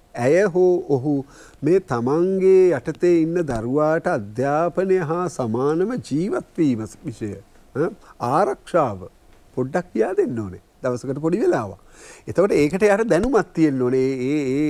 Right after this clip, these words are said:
ඒ ආදරණීය ගුරු පියාණන්ට, ගුරු මවට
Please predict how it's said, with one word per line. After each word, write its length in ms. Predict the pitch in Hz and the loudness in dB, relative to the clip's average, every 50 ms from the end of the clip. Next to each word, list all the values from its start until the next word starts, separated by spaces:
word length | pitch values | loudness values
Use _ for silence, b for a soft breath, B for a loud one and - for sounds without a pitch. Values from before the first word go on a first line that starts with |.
| 143 127 | -2 -2
ඒ 140 | 127 139 147 127 | -2 -2 -2 -2
ආදරණීය 840 | 113 113 123 120 139 143 160 160 165 170 175 180 180 180 160 135 110 | -2 -4 -6 -6 -4 -2 -2 0 0 0 2 2 2 2 2 0 -2
ගුරු 240 | 104 110 113 135 135 | -2 -4 -4 -4 -4
පියාණන්ට, 560 | - 151 156 156 160 160 170 175 175 160 - 185 170 135 - | -2 0 0 0 2 0 0 -2 -2 -2 0 0 0 0 -2
ගුරු 200 | 117 123 135 151 | -4 -4 -4 0
මවට 320 | 160 180 190 190 147 - | 2 4 4 4 2 2